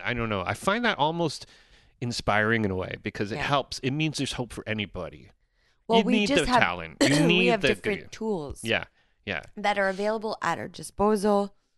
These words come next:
Speaker 2: that we didn't have before.
Speaker 1: Yeah.
Speaker 2: And that is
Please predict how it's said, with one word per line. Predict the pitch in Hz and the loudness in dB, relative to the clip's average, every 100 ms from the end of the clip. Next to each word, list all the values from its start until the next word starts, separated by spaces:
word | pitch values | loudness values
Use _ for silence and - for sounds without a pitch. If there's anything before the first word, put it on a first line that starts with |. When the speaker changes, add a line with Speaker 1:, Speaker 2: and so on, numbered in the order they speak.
| _ _ _ _ _ _ - | _ _ _ _ _ _ -20
Speaker 2:
that | 208 | -14
we | 196 214 | -12 -8
didn't | 196 202 196 | -6 -6 -8
have | 156 160 156 _ | -10 -10 -12 _
before. | 139 - 135 62 _ | -18 -14 -14 -14 _
Speaker 1:
Yeah. | 123 110 90 _ _ _ | -4 -2 -4 _ _ _
Speaker 2:
And | 170 170 160 | -12 -8 2
that | 202 196 151 - | 4 4 2 -4
is | - 147 | -14 -14